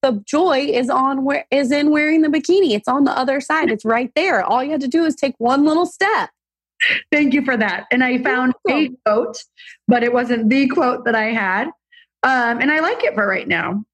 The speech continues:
Speaker 2: And
Speaker 1: Great.
Speaker 2: it, Henry David Thoreau,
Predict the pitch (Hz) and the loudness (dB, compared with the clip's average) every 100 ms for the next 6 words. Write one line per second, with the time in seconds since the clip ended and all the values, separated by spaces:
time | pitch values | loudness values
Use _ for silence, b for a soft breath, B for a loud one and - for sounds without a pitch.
0 | _ 226 233 226 220 233 220 - _ _ | _ -2 0 0 0 -2 -4 -6 _ _
1 | _ _ _ - 294 285 294 285 247 247 | _ _ _ -4 0 2 2 0 0 0
2 | 233 233 233 285 262 208 214 254 | 0 -2 -2 -2 0 2 0 -2